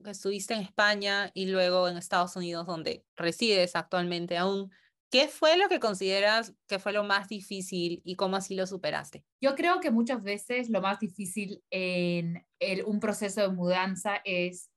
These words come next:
Speaker 2: como el nerviosismo que uno tiene en cómo será que voy a entrar en, este, en esta nueva cultura, en estos nuevos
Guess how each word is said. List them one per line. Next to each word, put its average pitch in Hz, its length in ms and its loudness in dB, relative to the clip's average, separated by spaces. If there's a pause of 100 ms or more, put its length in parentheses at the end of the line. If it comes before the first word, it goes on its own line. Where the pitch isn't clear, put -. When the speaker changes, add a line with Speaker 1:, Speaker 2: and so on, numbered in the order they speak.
Speaker 2:
como 208 280 -2
el 208 240 0
nerviosismo 208 760 2
que 214 120 -4
uno 196 260 -4
tiene 196 640 0
en 175 640 -2
cómo 185 240 -2
será 175 280 -2
que 185 80 -2
voy 170 280 0
a 170 260 -4 (200)
entrar 190 640 2
en, 180 140 -2
este, 180 360 -6
en 185 160 -8
esta 180 220 -6
nueva 170 240 -2
cultura, 180 640 -2
en 175 100 -4
estos 175 240 -10
nuevos 175 500 -4